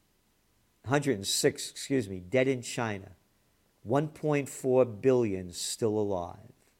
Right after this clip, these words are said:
And they locked down Hong Kong. The protests were over. I used to be on Hong Kong T V.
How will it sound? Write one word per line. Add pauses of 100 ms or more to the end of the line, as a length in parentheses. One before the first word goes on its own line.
(2250)
And
they
locked
down
Hong
Kong. (920)
The
protests
were
over.
I
used
to
be
on
Hong
Kong
T
V.